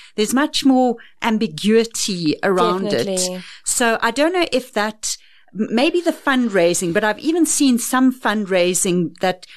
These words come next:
Speaker 1: you know, wasn't based on absolute real truth. And th-, there is a kind of buyer beware situation
Speaker 2: Mm-hmm.
Speaker 1: where if you're going to give money to someone online, you must be aware that maybe the facts aren't exactly as stated.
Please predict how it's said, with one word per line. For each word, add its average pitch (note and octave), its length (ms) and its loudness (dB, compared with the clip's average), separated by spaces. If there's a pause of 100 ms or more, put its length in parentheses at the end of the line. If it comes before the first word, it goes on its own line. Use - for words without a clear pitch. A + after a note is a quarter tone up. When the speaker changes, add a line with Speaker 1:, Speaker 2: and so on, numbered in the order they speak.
Speaker 1:
you G3 100 -2
know, F#3+ 80 4
wasn't G#3 400 -2
based F#3+ 380 -2
on F3+ 240 0 (100)
absolute G#3 760 -4
real F#3 300 2
truth. - 560 -4 (320)
And F#3+ 300 -4
th-, - 460 -4
there F#3+ 200 4
is F#3+ 180 2
a A3 40 2
kind G#3 260 -2
of G3 160 -4
buyer G3 280 0
beware F#3 640 0 (260)
situation F#3+ 640 0
Speaker 2:
Mm-hmm. F3 60 -2
Speaker 1:
where F3+ 220 2
if - 140 -2
you're A3+ 100 2 (140)
going C4 200 -2 (120)
to G3+ 180 -2 (260)
give A3 180 0
money G3 280 -2
to - 80 -6
someone F#3+ 440 -2
online, F3+ 640 0 (500)
you G#3+ 140 2
must A#3 280 0
be B3+ 100 2
aware A3 340 4
that G3+ 220 -2
maybe G#3 840 0 (100)
the G3+ 60 0
facts G3+ 340 -6
aren't G3 260 -2
exactly D3+ 1000 -4
as D3 160 -2
stated. - 800 -4